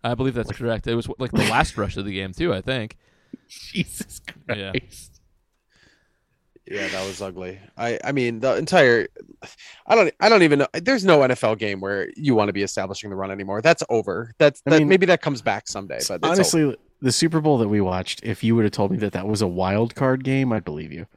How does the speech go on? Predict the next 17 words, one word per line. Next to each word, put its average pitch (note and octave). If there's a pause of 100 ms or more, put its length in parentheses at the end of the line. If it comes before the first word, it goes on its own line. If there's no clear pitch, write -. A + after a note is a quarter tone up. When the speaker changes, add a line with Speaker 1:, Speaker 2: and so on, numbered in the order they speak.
(260)
Speaker 3:
Mm. A#2
Speaker 1:
Yeah, E3+ (240)
we've G#2+
Speaker 2:
Like, F3
Speaker 1:
seen A2+
a A#2
lot D3+
of D#3+
Speaker 2:
like, E3
Speaker 1:
wild E3+
card F3+
games F3
like G2+
that. F2+ (360)
Speaker 2:
It A#2
was G#2
a, G2